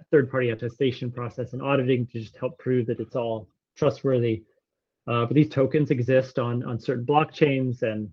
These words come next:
as time goes on, we'll add them to other blockchains, uh, as those emerge. And you can, instead of sending dollars through the banking system to a foreign country, you can send this tokenized version of dollars, uh, and we can do it nearly instantly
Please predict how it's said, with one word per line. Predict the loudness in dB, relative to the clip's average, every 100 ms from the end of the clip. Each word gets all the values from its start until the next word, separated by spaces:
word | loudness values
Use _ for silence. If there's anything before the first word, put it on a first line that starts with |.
| _ _
as | -10
time | -6 -6
goes | -4 -2
on, | -2 -2
we'll | -4
add | -4
them | -4
to | -4
other | 0 0
blockchains, | 2 -2 -4 -6 -6 -6 -14 _ _ _ _ _ _ _ -6
uh, | -2
as | 0
those | 0 0
emerge. | 4 4 6 4 2 -10 _ _ _ _ 0
And | 2 4 2 0
you | 0
can, | 2 2 2
instead | -4 -4 2 4 6
of | 4
sending | 2 0 0 -4 -8 _ _ 0
dollars | 2 4 4 0 -4
through | -2 0 0
the | -2
banking | 0 0 0 -6
system | -2 -2 -2 -4 -4
to | -6 -8
a |
foreign | -8 -10 -6
country, | -6 -2 -2 -2
you | -4 -10
can | -12 -14 -16 _ _
send | 0 0
this | 0 -4
tokenized | -2 0 0 -4
version | -2 -4 -4
of | -2
dollars, | 0 2 0 -4 -12 _ _ _ _ _ -10
uh, | -4
and | -2 -2 0
we | 0
can | 0
do | 2
it | 2 2
nearly | 0 2
instantly | 0 -4 -8 -4 -2 -2